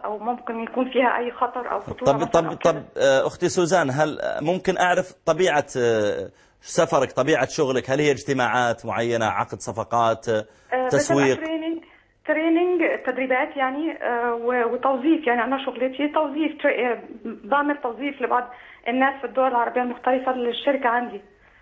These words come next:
Speaker 2: أها، يعني،
Speaker 1: شركة
Speaker 2: تعملي مق-،
Speaker 1: مالتي
Speaker 2: مق-، مقابلات مع موظفين؟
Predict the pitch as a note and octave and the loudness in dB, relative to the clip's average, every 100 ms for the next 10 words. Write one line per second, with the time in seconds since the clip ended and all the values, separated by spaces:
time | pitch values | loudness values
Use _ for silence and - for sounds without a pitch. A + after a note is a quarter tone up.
0 | _ _ _ _ _ - G#2+ A#2+ C3+ F2+ | _ _ _ _ _ -2 2 4 4 2
1 | - _ _ _ - A#2 C#3 - C#3+ E3 | -6 _ _ _ 0 2 4 4 4 4
2 | E3+ D#3+ - - C#3+ - - C#3+ C#3+ D3+ | 4 2 -2 -4 -4 -4 -8 -4 2 4
3 | D3 E3 E3 C#3+ C3+ D3 C3 C3+ D3 D3+ | 4 4 2 0 -2 0 2 0 0 -2
4 | F#2+ | -2